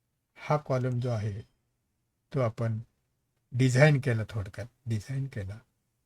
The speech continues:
तर तो परत परत करायची गरज नाही आपल्याला. नुसतं मॅक्रो रन केला तरी होऊन जातं. तर असं हा मॅक्रोचा उपयोग होतो. तर आपला अध्याय इथे संपलेला आहे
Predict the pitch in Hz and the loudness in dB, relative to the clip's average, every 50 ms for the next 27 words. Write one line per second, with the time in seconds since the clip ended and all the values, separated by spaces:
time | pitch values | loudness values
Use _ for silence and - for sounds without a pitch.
0 | _ _ _ _ - - _ _ _ _ _ _ _ _ _ _ _ _ _ _ | _ _ _ _ -20 -20 _ _ _ _ _ _ _ _ _ _ _ _ _ _
1 | _ _ _ _ _ - 135 120 113 117 113 113 - - 147 139 135 131 127 120 | _ _ _ _ _ -2 -2 0 2 2 0 -2 -2 0 2 4 4 2 2 -2
2 | _ _ _ _ - - 165 160 170 165 _ - 175 156 160 156 - - - - | _ _ _ _ 4 6 6 6 6 4 _ 2 4 4 4 2 0 -6 -2 0
3 | 147 143 139 135 135 156 147 147 147 143 147 139 139 131 120 113 110 110 - - | 0 2 2 0 0 -2 -2 -2 0 0 -2 -2 -2 -2 -2 -2 -4 -4 -6 -6
4 | 110 113 117 117 120 123 131 120 - - - 143 139 139 127 123 123 120 - 143 | -6 -6 -4 -4 -4 -6 -6 -8 -10 -10 -6 -4 -2 -2 0 -2 -2 -4 -2 0
5 | 147 147 139 139 139 139 - - - 120 117 123 123 117 - - 127 131 131 117 | 2 2 2 0 -2 -4 -6 -6 -6 -4 -4 -4 -6 -8 -6 -6 -4 -2 -2 -4
6 | 90 104 104 104 101 101 101 - - _ - - _ _ _ _ _ _ _ _ | -4 -6 -10 -8 -8 -10 -10 -12 -18 _ -20 -20 _ _ _ _ _ _ _ _
7 | _ _ _ _ _ _ _ - - 135 110 - 131 - - - 165 - - _ | _ _ _ _ _ _ _ -18 -14 -12 -8 -8 -8 -10 -8 -8 -6 -8 -8 _
8 | _ _ - 170 147 139 143 135 127 127 131 127 117 117 117 - - 131 127 117 | _ _ -10 -6 -4 -2 -2 -2 -2 -4 -2 -2 -2 -2 -4 -2 -2 -2 -2 0
9 | - 131 117 107 104 - 131 127 120 104 113 113 - - - 113 - _ _ _ | 0 -2 -2 -2 -2 0 0 0 0 0 -2 -4 -4 -4 -10 -12 -12 _ _ _
10 | _ _ _ _ - - _ _ _ _ _ _ _ - 135 123 113 120 120 117 | _ _ _ _ -20 -20 _ _ _ _ _ _ _ -4 -2 0 2 2 2 2
11 | 117 120 - - - 131 - - 127 127 127 123 123 - _ _ _ _ - - | 0 0 -2 -4 -8 -8 -4 0 2 4 4 4 2 0 _ _ _ _ -4 -2
12 | 135 120 110 - 123 120 120 123 - _ _ _ _ - - 131 - - 139 127 | 0 0 0 2 2 2 2 0 -4 _ _ _ _ -10 -10 -8 -4 -2 -4 -2
13 | - - - - 139 117 113 110 - 120 131 127 123 120 113 104 92 127 | -4 -6 -8 -4 -2 -2 -2 -2 -2 -2 0 0 0 -2 -2 -2 -4 -4